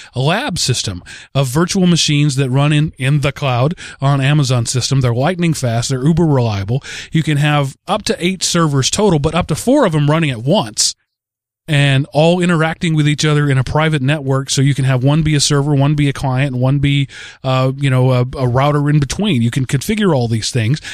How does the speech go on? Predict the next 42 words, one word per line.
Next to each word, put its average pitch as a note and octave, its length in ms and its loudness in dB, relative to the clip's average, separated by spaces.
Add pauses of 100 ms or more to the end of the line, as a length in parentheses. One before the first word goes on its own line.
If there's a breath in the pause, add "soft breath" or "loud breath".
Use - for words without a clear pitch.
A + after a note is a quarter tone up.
(220 loud breath)
and D3+ 100 0
it's D#3 140 -2
a D#3 40 0
safe G#3+ 280 0
environment. E3 480 2
If - 80 -6
you C3+ 60 0
blow B2+ 180 2
something C3 380 -2
up, - 180 -4
you F3 60 2
just E3+ 260 0
reboot D#3 380 2
it G3+ 80 -2
and B2+ 80 -4
start E3+ 260 0
over F#3+ 240 2
again. G2+ 300 -4 (680)
So F3 220 2 (300 loud breath)
they're D#3+ 80 0
showing C4 320 2
you A3+ 100 4
what C#3+ 140 0
to B2+ 80 -4
do. F#2+ 260 -8 (300 loud breath)
There's E3 180 -2
giv-, F3 260 -2
they're E3 120 2
telling A#3+ 260 0
you F#3+ 100 4
what C3+ 120 0
to B2+ 60 -4
do, C3 100 2
and D3 100 4
they're F3 120 2
giving A#3 340 0
you A3 80 2
the F3+ 80 2
opportunity E3+ 500 2
to D#3 80 2
do D3+ 280 0
it. B2 140 -4